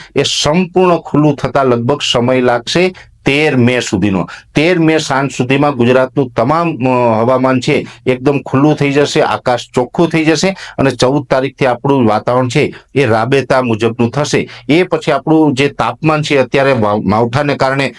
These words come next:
અને વાદળછાયા વાતાવરણને કારણે તાપમાન ઘટ્યું છે, એ તાપમાન પણ હવે તેર અને ચૌદ તારીખથી ધીમે ધીમે અપ થવાનું ચાલુ થશે. તાપમાન ફરીથી આપણે ઊંચું જશે, એટલે જે આપણે ઘટેલું તાપમાન હતું એ પણ હવે તેર અથવા તો ચૌદ મે થી આપણે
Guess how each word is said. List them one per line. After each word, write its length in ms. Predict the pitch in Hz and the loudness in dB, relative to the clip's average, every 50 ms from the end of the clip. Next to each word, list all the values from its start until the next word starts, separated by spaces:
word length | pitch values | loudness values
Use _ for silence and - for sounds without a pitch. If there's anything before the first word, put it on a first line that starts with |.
| - - | -14 -6
અને 140 | - 117 120 | -2 0 2
વાદળછાયા 640 | 104 101 101 104 113 135 135 131 - 131 120 120 120 | 2 2 0 0 2 0 0 0 0 0 2 2 2
વાતાવરણને 460 | 117 113 113 - 117 117 117 117 110 | 2 2 2 0 2 2 2 0 0
કારણે 420 | - 117 110 110 113 117 113 110 | 0 0 0 2 2 0 0 -2
તાપમાન 540 | - - 98 98 95 - - 113 110 110 95 | -2 -2 -4 -4 -2 -2 -2 0 0 0 0
ઘટ્યું 360 | 98 113 117 - 165 165 135 117 | 0 0 0 2 2 2 2 2
છે, 200 | 120 101 - - - - - - | 0 -2 -2 -4 -8 -14 -8 -2
એ 200 | 143 160 180 185 | 0 2 2 2
તાપમાન 460 | 175 151 143 143 - - 151 147 139 127 | 0 -2 -4 -4 -4 -2 -2 -2 -2 0
પણ 100 | 135 131 | 0 2
હવે 120 | 131 131 | 2 2
તેર 320 | 123 117 135 139 151 143 | 0 0 0 0 2 2
અને 200 | 135 127 123 117 | 2 2 0 0
ચૌદ 260 | 110 - 113 117 127 127 - | 0 0 0 0 0 0 0
તારીખથી 360 | 123 117 117 117 117 - 135 | -2 0 0 -2 -2 -2 -2
ધીમે 280 | 113 107 104 110 120 117 | 0 0 0 2 2 2
ધીમે 340 | 113 117 120 147 170 180 - - - - _ - | 2 2 2 2 0 0 -4 -8 -16 -10 _ -2
અપ 140 | 160 170 165 _ - | -2 -2 -2 _ -2
થવાનું 360 | - 135 135 127 123 120 113 | 0 0 2 2 0 0 0
ચાલુ 260 | - 110 110 117 117 | 0 0 0 0 0
થશે. 340 | 113 127 120 113 - 165 180 | 0 0 -2 0 0 0 -2
તાપમાન 460 | 175 - 123 117 120 - 143 135 127 127 - 143 | 0 -2 -4 -4 -4 -2 -2 -2 -2 -2 -4 -2
ફરીથી 340 | 147 175 190 175 160 165 | 0 0 0 0 2 2
આપણે 340 | 147 131 - 147 160 180 180 - - - _ _ - | 0 0 0 0 -2 -2 -2 -6 -12 -20 _ _ -2
ઊંચું 340 | 147 160 156 - 202 196 139 | -2 0 0 2 2 2 2
જશે, 340 | 131 127 123 - 160 170 165 - _ - - | 2 0 0 0 -2 -4 -4 -8 _ -8 -4
એટલે 220 | 135 135 - 147 135 | -4 -2 -2 -2 -2
જે 120 | 127 143 | 0 0
આપણે 220 | 139 131 127 147 135 | 0 0 0 0 0
ઘટેલું 560 | 110 92 - 104 113 - 156 160 165 151 139 | -2 -2 -4 -4 -2 0 0 2 2 2 0
તાપમાન 400 | 143 131 127 - 135 131 131 131 | 0 -2 -2 -2 -2 0 0 0
હતું 200 | 131 123 131 127 | 0 0 2 2
એ 140 | 120 135 151 | 2 2 0
પણ 180 | 151 - 135 | 0 0 0
હવે 120 | 127 131 123 | 2 2 0
તેર 280 | 120 - 123 127 127 | 0 0 0 2 2
અથવા 280 | 123 117 117 - 127 123 | 2 0 0 -2 -4 -2
તો 120 | 117 123 | 0 -2
ચૌદ 400 | 120 120 - 110 117 127 131 120 | -2 0 0 0 2 2 0 2
મે 180 | 110 110 120 120 | 2 2 2 0
થી 140 | 117 131 123 | 0 0 -2
આપણે 300 | 117 113 151 170 185 | 0 0 0 0 -2